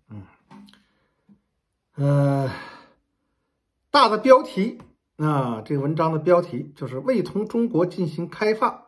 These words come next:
且明确的交流”。嗯。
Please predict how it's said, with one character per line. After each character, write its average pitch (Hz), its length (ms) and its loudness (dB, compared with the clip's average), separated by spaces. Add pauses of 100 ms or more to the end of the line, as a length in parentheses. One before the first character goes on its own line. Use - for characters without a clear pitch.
(360)
且 - 280 -4
明 135 400 -2
确 208 320 -4
的 117 160 -8
交 190 380 -2
流”。 104 260 -8 (1040)
嗯。 117 280 -8